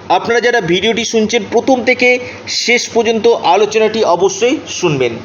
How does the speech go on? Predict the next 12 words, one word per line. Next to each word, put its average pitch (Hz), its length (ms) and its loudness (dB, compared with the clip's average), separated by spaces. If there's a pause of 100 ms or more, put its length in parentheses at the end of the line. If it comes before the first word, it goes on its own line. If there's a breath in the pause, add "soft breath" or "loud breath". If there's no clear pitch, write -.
(360 loud breath)
দেখুন, 226 180 4
অর্থপ্রাপ্তি, 220 800 0 (420 loud breath)
প্রতিদিন 262 480 0
কোনো 247 200 4
না 262 100 4
কোনো 254 300 4
রাশির 220 440 0 (100)
অর্থপ্রাপ্তির 240 840 -2 (580)
প্রবল 262 400 2
যোগ 247 360 0
সৃষ্টি 220 400 -6
হয়। 233 220 4